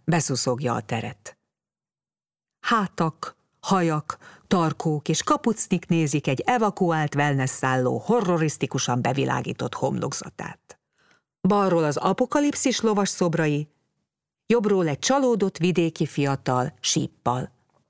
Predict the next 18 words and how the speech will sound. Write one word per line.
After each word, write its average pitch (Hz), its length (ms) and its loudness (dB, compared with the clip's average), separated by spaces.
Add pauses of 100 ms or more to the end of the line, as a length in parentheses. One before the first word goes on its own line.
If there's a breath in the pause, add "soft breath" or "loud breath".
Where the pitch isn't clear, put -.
(360)
A 240 60 2
nyakában 185 540 2
egy 156 160 0
gyerek. - 640 -8 (2000 loud breath)
Budapest, 170 920 0 (720 loud breath)
ez 147 160 0
a 147 60 2
terméketlen 160 920 0
absztrakció, 143 1160 0 (840 loud breath)
ez 147 140 2
a 147 80 2
hisztérikus 175 920 0
dagasztógép, 139 1160 0 (360 loud breath)
ez 160 160 2
a 156 60 2
türelmetlen, 165 960 0
okos 220 460 0
állat 151 760 0